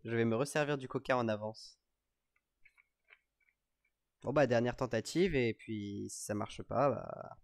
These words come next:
allez, je te boude. Non, non.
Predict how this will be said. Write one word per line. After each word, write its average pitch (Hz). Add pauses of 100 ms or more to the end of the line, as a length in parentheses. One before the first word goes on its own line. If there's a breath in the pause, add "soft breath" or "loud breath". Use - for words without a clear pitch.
(600)
allez, 110
je -
te 120
boude. 104
Non, 143 (420)
non. 175